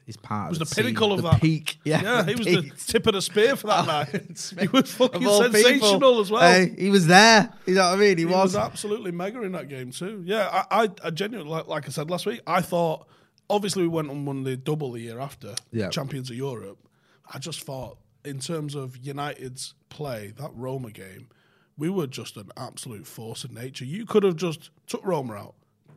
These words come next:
Speaker 2: Put
Speaker 1: That
Speaker 2: fucking
Speaker 1: was my
Speaker 2: anyone
Speaker 1: thing,
Speaker 2: in front
Speaker 1: yeah,
Speaker 2: of
Speaker 1: 'cause
Speaker 2: us.
Speaker 1: I was a bit like, you, you gotta look at the opposition, and they were all right, they're not good, but it was a good Roma team, and you were naming some of the players. You know,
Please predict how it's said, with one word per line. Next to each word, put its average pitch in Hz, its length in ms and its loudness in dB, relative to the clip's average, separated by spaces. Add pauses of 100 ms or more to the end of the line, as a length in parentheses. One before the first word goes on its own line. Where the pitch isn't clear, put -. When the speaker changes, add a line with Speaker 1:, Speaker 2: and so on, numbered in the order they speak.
(120)
Speaker 2:
Put - 120 -20
Speaker 1:
That - 60 -20
Speaker 2:
fucking 202 280 4
Speaker 1:
was 180 120 2
my 185 160 8
Speaker 2:
anyone 185 180 6
Speaker 1:
thing, 175 80 4
Speaker 2:
in 165 80 0
front - 20 2
Speaker 1:
yeah, 165 240 6
Speaker 2:
of 156 60 4
Speaker 1:
'cause 123 100 -2
Speaker 2:
us. 151 60 4
Speaker 1:
I 170 140 8
was 160 120 0
a 151 40 -2
bit 147 100 0
like, 127 360 0
you, 143 120 -6
you 151 180 -6
gotta 160 160 4
look 165 180 0
at 175 40 -2
the 156 80 0
opposition, 151 480 -2
and 127 180 -6
they 143 60 2
were 151 100 6
all 117 160 4
right, 95 320 -2
they're 117 160 -2
not 123 160 0
good, 131 140 0
but 120 240 2 (200)
it 131 100 -8
was 165 180 -4
a 139 60 -4
good 127 220 -6
Roma 104 260 -8
team, 98 240 -8
and 101 60 -6
you 101 120 -4
were 101 40 -6
naming 92 280 -8
some 95 160 -12
of - 20 -8
the 85 60 -12
players. 87 320 -10
You 87 60 -10
know, 87 60 -8